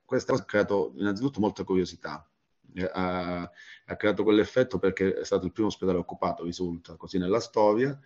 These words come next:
e perché è stato, se siamo stati capaci, secondo me, dall'inizio innanzitutto di, di usare delle parole fondamentali, ad esempio, eh, il riappropriarsi del, riappropriarsi del diritto alla salute, ma l'importanza del sistema pubblico,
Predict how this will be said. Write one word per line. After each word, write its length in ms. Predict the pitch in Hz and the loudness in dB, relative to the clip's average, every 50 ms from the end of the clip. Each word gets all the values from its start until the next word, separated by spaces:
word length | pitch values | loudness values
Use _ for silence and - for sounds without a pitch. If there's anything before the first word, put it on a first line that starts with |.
| _ - - - - - - - _ _ | _ -20 -20 -20 -20 -20 -20 -20 _ _
e 120 | - 113 - | -4 -2 0
perché 200 | - 120 120 127 | 2 2 2 2
è 20 | |
stato, 320 | - - 123 123 120 - - | 4 4 4 4 2 0 -2
se 140 | - - 120 | -8 -6 -2
siamo 260 | - - 135 127 120 | 0 4 4 4 4
stati 220 | 101 - 117 104 110 | 4 2 0 2 4
capaci, 280 | 113 107 107 117 98 | 4 6 6 4 4
secondo 220 | 92 107 104 104 113 | 4 2 2 2 2
me, 100 | 117 104 | 2 2
dall'inizio 460 | 101 107 110 120 135 143 135 - 101 | 2 4 4 4 4 2 2 2 0
innanzitutto 420 | 98 92 90 95 139 143 139 113 | 0 0 0 -2 -4 -4 -4 -2
di, 240 | 95 95 95 90 - - | 0 0 0 0 0 -2
di 220 | 90 92 90 90 | -2 0 0 0
usare 260 | 87 85 - 101 95 | 0 0 2 2 2
delle 200 | 92 92 92 92 | 4 4 2 2
parole 500 | - 95 95 95 95 95 92 90 - - - - _ | 2 2 2 2 2 2 2 0 -2 -6 -12 -20 _
fondamentali, 800 | _ - 95 90 90 90 92 90 87 87 87 80 73 76 71 - | _ -4 -2 0 0 0 0 0 -2 -2 -4 -4 -6 -6 -8 -10
ad 100 | - 90 | -8 -6
esempio, 720 | 90 87 110 110 104 98 95 90 - 95 92 92 - - - _ _ _ _ _ _ _ - - | -4 0 0 2 4 4 2 2 2 2 2 2 0 -2 -6 _ _ _ _ _ _ _ -16 -12
eh, 80 | - 87 | -10 -8
il 880 | 87 87 87 87 90 92 92 95 92 92 92 90 90 90 90 90 87 90 92 92 90 _ _ _ _ _ - - - - - _ - - | -8 -8 -6 -4 -2 -2 0 0 0 0 -2 -2 -6 -8 -10 -12 -14 -16 -20 -20 -20 _ _ _ _ _ -20 -20 -20 -20 -20 _ -6 0
riappropriarsi 760 | 92 101 104 101 - 107 104 98 - 120 113 - - 101 | 4 4 4 4 4 2 4 6 8 8 8 6 4 2
del, 160 | 98 98 95 98 | 2 2 2 2
riappropriarsi 600 | - 98 104 104 - 110 101 107 131 123 - - | 4 4 4 4 4 2 2 4 4 4 4 4
del 100 | 101 95 | 2 2
diritto 280 | 90 98 107 107 - 98 | 4 4 2 2 2 2
alla 120 | 95 95 | 2 2
salute, 340 | 90 104 113 131 127 - - 87 | 2 4 4 4 2 2 0 -4
ma 140 | 90 90 - - | -4 -4 -2 -2
l'importanza 540 | 95 90 98 98 92 - 113 110 95 98 | -2 0 0 -2 -2 0 -2 0 0 2
del 140 | 92 92 85 | 0 0 -2
sistema 420 | - - 98 - 101 92 92 92 - | -4 -6 -4 -2 2 2 2 2 2
pubblico, 1000 | - 135 135 131 120 113 117 120 120 120 - _ _ - 113 117 113 104 - | 2 2 2 2 2 0 0 0 0 0 -2 _ _ -2 0 0 0 -2 -6